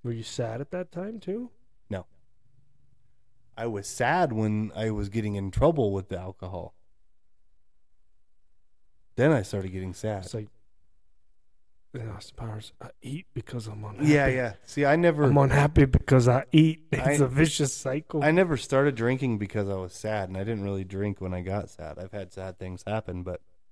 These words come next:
Speaker 2: when I started getting in trouble, then I started getting sad.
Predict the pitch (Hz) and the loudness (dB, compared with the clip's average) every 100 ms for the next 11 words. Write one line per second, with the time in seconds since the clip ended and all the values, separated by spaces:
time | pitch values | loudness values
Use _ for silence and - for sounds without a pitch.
0 | - - - - - - - - - - | -20 -20 -20 -20 -20 -20 -20 -20 -20 -14
1 | - 101 113 110 107 - 113 101 104 104 | -6 0 2 2 0 0 -2 0 -2 0
2 | 101 95 - 98 131 180 - - - - | -2 -2 -4 -4 -4 -8 -12 -20 -20 -20
3 | - - - - - - - - - - | -20 -20 -20 -20 -20 -20 -20 -20 -20 -20
4 | - - 104 117 120 95 90 98 92 92 | -20 -20 -4 2 2 2 -2 -6 -6 -8
5 | 92 92 - 92 90 90 | -8 -8 -8 -8 -8 -14